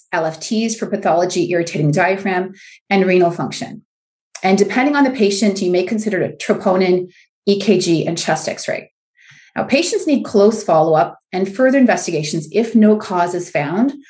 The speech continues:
on initial testing in the E D. Now, further workup doesn't necessarily have to happen in the E D, uh, but should include a C T of the head, neck, chest, abdomen,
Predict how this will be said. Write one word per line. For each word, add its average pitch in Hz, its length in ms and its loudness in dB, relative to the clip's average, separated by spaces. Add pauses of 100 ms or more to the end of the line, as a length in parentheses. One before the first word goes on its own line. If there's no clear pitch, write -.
(220)
on 185 160 0
initial 180 380 0
testing 175 420 -4
in 170 120 0
the 175 80 0
E 160 220 -2
D. 143 340 -2 (680)
Now, 370 100 2
further - 280 2
workup 277 240 0
doesn't 220 260 0
necessarily 202 480 -2
have - 240 -6
to 208 80 -4
happen 156 400 -4
in 190 240 -2
the 175 60 2
E 175 220 -4
D, 214 400 0 (360)
uh, 160 240 -2
but 196 420 -2
should 220 200 -2
include 202 440 -2
a 170 100 -6
C - 280 -12
T 180 320 -6
of 160 100 -6
the 143 60 -6
head, 233 540 -2
neck, 185 380 -4 (260)
chest, 226 460 -4 (100)
abdomen, 175 520 -4